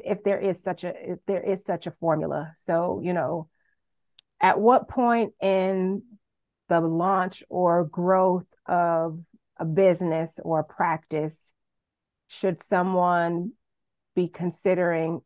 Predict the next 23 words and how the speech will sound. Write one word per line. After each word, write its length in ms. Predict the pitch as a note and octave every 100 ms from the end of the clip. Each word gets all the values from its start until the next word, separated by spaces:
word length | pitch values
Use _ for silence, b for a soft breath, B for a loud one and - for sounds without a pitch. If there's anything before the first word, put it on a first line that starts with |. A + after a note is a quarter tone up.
| _
a 100 | E3
mentor 800 | E3+ E3+ E3+ F3 F3+ E3 D#3+ D#3
versus 720 | E3 E3+ D#3 D#3+ D#3+ D#3+ D#3+ -
an 120 | D#3+
advocate 540 | - D#3 E3 D#3 F3 -
or 140 | D#3+
a 60 | D#3+
sponsor? 540 | - D#3 D#3+ D#3 E3
Or 500 | - E3+ E3+ E3+ F3 _ _ -
is 160 | B3
there, 160 | A#3+ C4
is 240 | - B3+
there 360 | A#3 C#4+ B3+ - _ -
a, 60 | - _ _ _ _ -
a 100 | A3
philosophy 680 | A3 A3+ A3+ A#3 B3+ A#3 A#3+
that, 260 | G#3+ G#3+ F3 F3+
that, 220 | G3 F3 -
that 160 | F#3+ F3+
meets 320 | G3+ G#3+ G#3 _ _ _ _ _ -
that 220 | F#3 -
kind 320 | A3 G#3 G3+
of, 360 | G3+ G3+ G3+